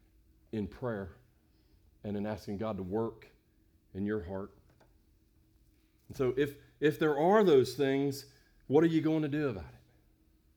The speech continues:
What are you going to do about it? Will the gospel, will the gospel, because the gospel should, will the gospel inform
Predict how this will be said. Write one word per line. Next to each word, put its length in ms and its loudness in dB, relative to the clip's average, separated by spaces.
What 140 2
are 40 2
you 100 2
going 220 -2
to 60 -4
do 160 0
about 220 -2
it? 80 -8
Will 100 0
the 100 0
gospel, 760 2
will 280 6
the 100 2
gospel, 840 -2
because 300 -2
the 60 -6
gospel 440 0
should, 560 6
will 200 10
the 80 4
gospel 580 4
inform 840 6